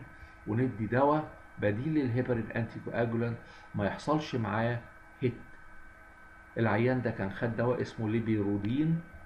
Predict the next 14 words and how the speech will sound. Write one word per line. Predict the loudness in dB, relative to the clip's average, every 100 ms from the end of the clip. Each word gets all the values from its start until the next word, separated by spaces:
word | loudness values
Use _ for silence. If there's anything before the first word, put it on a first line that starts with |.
| -18 -20 -20 -6
فابتدى | -2 0 2 4
البليتلت | 2 2 2 2 0 -4 0
تعلى | 4 4 4
تاني. | 0 -4 -4 -6 -12 -18 -20 -16 -16 -16 -18 -20 -20 -20 -20 -20 -20 -20 -20 -18 -18 -20 -20 -20 -20 -20 -20 -20 -20 -20 -16 4
كملنا | 6 6 4 4
له | 6 6
بعد | 6 2
كده | 2 0 0
بوارفرين | 2 2 2 0 -2 -2
لان | -2 -2 -2
هذا | -2 -2 -2
الدواء | -2 -2 -2 -4 -6
كان | -4 -4 -6 -14 -20 -20 -20 -20 -20 -20 -20 -20 -20 -20 -20 -16 -6
injection. | -4 -2 -2 -4 -8